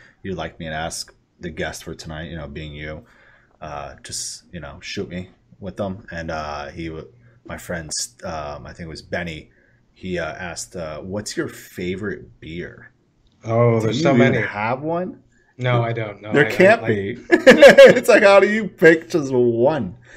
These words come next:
Speaker 2: I like a lot of beers, and I like a lot of style of beers.
Speaker 1: Yeah.
Speaker 2: 'Cause a beer, a beer, as with music, there's, there's a perfect beer for every situation.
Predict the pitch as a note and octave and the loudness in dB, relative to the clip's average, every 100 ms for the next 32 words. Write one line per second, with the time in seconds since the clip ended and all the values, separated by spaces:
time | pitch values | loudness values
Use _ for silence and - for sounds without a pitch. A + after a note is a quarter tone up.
0 | - - C#3+ D3 F3 E3+ C#3 C3+ B2+ A#2+ | -20 -16 -6 -2 -2 -4 -4 -4 -4 -6
1 | G2 F2+ E2+ - - - _ _ _ _ | -10 -14 -18 -20 -20 -20 _ _ _ _
2 | _ _ A#2 C3 C#3 D3 C3+ A#2 A2+ - | _ _ -4 -2 0 -2 -2 -4 -6 -8
3 | C3 A#2 A2 G2 F#2+ G#2 G2 F#2 - - | -4 -4 -4 -6 -12 -12 -14 -14 -18 -20
4 | - G2 F#2 E2+ - A#2+ B2 C#3+ D#3+ C3 | -16 -10 -10 -8 -6 -4 -2 0 0 0
5 | B2+ B2 D3+ D#3 D3 A#2 - - _ _ | -4 -4 -2 -2 -2 -6 -12 -20 _ _
6 | _ - C3+ C#3 C3+ A#2+ A2+ A#2+ A#2+ A2+ | _ -12 -4 -2 -2 -4 -4 -2 -2 -4
7 | B2+ B2+ A2+ G#2 - - A2 G#2+ A2+ A2+ | -4 -4 -4 -6 -8 -8 -6 -4 -4 -4
8 | A2+ E3 D#3+ B2 B2 A#2+ A#2+ A2+ A2 A2 | -2 -2 -2 -4 0 0 0 -4 -4 -6
9 | - A2+ G#2+ A2 G#2 - - | -6 -8 -6 -6 -4 -6 -10